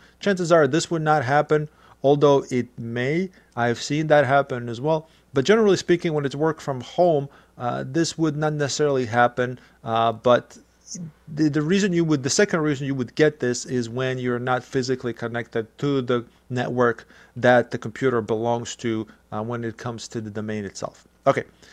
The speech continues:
now, I digress. Let me tell you what domain is. There are a couple of different domains, right? There is a first domain that you can think of, right? Here's, for example, cosmic nova dot com. That's one example of a domain.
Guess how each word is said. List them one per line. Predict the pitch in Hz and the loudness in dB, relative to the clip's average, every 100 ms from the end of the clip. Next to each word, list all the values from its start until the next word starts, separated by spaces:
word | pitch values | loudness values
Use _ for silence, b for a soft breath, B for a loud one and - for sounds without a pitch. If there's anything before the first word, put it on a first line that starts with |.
| b b | b b
now, | 143 127 - _ _ _ 165 | 2 2 0 _ _ _ 6
I | 175 | 6
digress. | 151 120 - - _ - | 6 4 -2 -6 _ -10
Let | 139 214 | 2 2
me | 226 | 2
tell | 214 180 | 2 2
you | 160 143 | 4 2
what | 127 | 2
domain | 117 110 98 | -2 -8 -8
is. | 104 | 4
There | 208 | 4
are | |
a | 202 | 6
couple | 226 214 | 2 4
of | 175 | 2
different | 156 156 151 127 | 2 0 -8 -4
domains, | 117 104 - 101 | -4 -4 -10 -2
right? | 110 123 - b b | 0 0 -4 b b
There | 135 139 | 4 4
is | 131 | 4
a | |
first | 127 - 214 196 | 0 8 8 8
domain | 180 160 151 | 2 2 2
that | 139 135 | 2 -2
you | 147 139 - b b - | -2 -4 -6 b b -8
can | 143 131 - - | -4 -4 -6 -2
think | 131 113 | -2 -2
of, | 107 - - | -6 -6 0
right? | 123 127 151 | 4 4 2
Here's, | 131 147 131 | 0 0 0
for | - | -4
example, | 127 123 117 107 | -4 -2 -4 -4
cosmic | - 165 165 165 - | 2 4 4 -4 -2
nova | 147 147 139 | 0 2 2
dot | 123 117 - | 4 4 2
com. | 110 98 b b - | -4 -4 b b 2
That's | 202 - | 4 4
one | 196 180 | 0 2
example | 127 139 139 151 127 | 0 0 0 0 2
of | 120 113 | 0 0
a | 117 113 | 0 0
domain. | 110 107 98 - | -4 -6 -10 -12